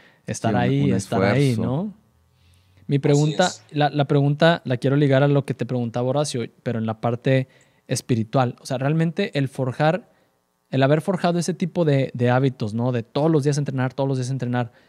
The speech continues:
Speaker 1: ¿te facilitó?
Speaker 3: Sí, yo siento que sí, como tú bien has dicho, Dios me estaba preparando. Él me conocía mejor que nadie, entonces, si Él quería sacar lo mejor de mí ya desde, desde que era muy pequeño y no lo conocía tan bien,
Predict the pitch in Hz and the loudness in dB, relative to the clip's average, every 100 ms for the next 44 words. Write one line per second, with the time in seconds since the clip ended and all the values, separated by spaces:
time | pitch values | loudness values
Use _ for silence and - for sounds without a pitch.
0 | _ - 139 135 - 123 113 - 175 101 | _ 0 0 0 0 0 0 -2 -4 -6
1 | 104 - _ _ _ _ _ _ _ _ | -18 -20 _ _ _ _ _ _ _ _
2 | _ _ _ _ _ - - 175 147 - | _ _ _ _ _ -4 -2 -2 -2 -8
3 | _ _ _ _ - 147 147 151 143 - | _ _ _ _ -2 0 2 0 -2 -2
4 | 120 143 123 117 135 135 131 127 143 147 | -4 -2 -4 -4 -4 -2 -2 -2 -4 -2
5 | 110 104 117 123 - 123 117 113 113 123 | -2 -2 -4 -4 -4 -6 -4 -4 -2 -4
6 | 113 95 - - 110 - _ 67 90 95 | -6 -10 -8 -8 -8 -12 _ -10 -8 -6
7 | 107 - 117 117 - - 101 110 127 117 | -4 -4 -4 -6 -12 -10 -8 -6 -4 -4
8 | 104 104 110 - 113 - - - _ _ | -6 -6 -6 -4 -6 -8 -20 -20 _ _
9 | - 110 107 80 - _ 104 117 135 127 | -6 -4 -4 -6 -10 _ -4 -2 -2 -2
10 | 127 123 123 107 117 113 113 120 110 120 | 0 0 0 -2 -2 -4 -6 -6 -6 -4
11 | 135 123 113 - 107 104 104 90 - _ | -4 -2 -4 -4 -8 -4 -4 -4 -8 _
12 | _ _ 104 110 107 120 127 123 123 120 | _ _ -4 -4 0 0 0 -2 -4 -2
13 | 123 117 107 113 120 117 110 110 117 113 | -2 0 0 0 0 0 -2 -2 0 0
14 | 113 110 113 123 151 | 0 -2 -2 -2 -4